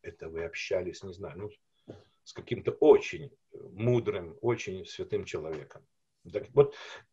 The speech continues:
это только ты оценивать можешь потом, через какое-то время. Вот с кем ты встречался, к-, кто на тебя повлиял. Это влияние, ты понимаешь, м,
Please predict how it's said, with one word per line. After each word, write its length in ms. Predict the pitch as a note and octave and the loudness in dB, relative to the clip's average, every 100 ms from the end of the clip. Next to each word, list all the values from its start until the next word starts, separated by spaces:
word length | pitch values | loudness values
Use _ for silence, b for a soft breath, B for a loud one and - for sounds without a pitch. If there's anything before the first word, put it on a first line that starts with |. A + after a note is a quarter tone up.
| _ | _
это 240 | - F3 - | 4 6 6
только 260 | F#3 F3+ | 6 6
ты 140 | E3 D#3 | 4 2
оценивать 440 | C#3+ F3+ D#3+ C#3+ | 6 4 4 2
можешь 280 | D#3 D3 B2 | -2 -4 -2
потом, 480 | D#3 - E3 B2+ - _ _ _ _ | -2 0 -4 -4 -8 _ _ _ _
через 240 | - - | -8 -8
какое-то 360 | - - A#2 B2 | -8 -10 -8 -6
время. 300 | A#2 F#2+ D2+ | -2 -2 -2
Вот 160 | G#2 A#2+ | -4 -4
с 20 | |
кем 240 | - D3+ D3+ | 0 -2 0
ты 140 | C3 | -6
встречался, 480 | - A#2+ - F2+ - | -6 -8 -6 -6 -6
к-, 260 | - - | -14 -16
кто 180 | - D#3 | 4 6
на 120 | E3 | 6
тебя 260 | D3+ C3+ C3+ | 2 4 4
повлиял. 560 | C3+ A2+ A2+ G2+ - - _ _ - _ - _ _ _ _ _ _ | 6 0 0 -4 -8 -14 _ _ -20 _ -20 _ _ _ _ _ _
Это 260 | C#3+ C#3+ C#3 | 6 8 8
влияние, 640 | C#3 G3 A#3 C#3+ G2+ F#2+ - | 6 2 0 -2 -2 -4 -8
ты 80 | - | -6
понимаешь, 540 | - D3+ D#3+ F3 D3+ C#3 | 0 2 4 4 2 -2
м, 180 | D3 | -10